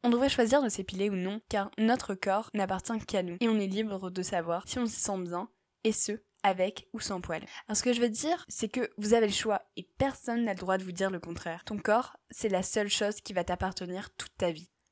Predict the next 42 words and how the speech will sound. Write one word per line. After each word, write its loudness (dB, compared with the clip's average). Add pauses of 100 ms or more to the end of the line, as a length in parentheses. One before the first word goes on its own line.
Même 4
si 2
le 2
tableau 2
que -4
je -4
dresse 4
depuis -4
tout -4
à 6
l'heure 8 (240)
n'est -2
pas 8
très 0
positif, -2
on 4
voit 8
de 4
plus 0
en 2
plus -4
de -2
poils 0
apparaître, -2
notamment 0
sur 0
nos 4
écrans. -2
Tu 0
as 6
peut-être 2
déjà 2
vu -2
ces 0
mouvements 0
lancés -2
sur -6
Insta 2
ou -8
d'autres 2
réseaux -2
sociaux -4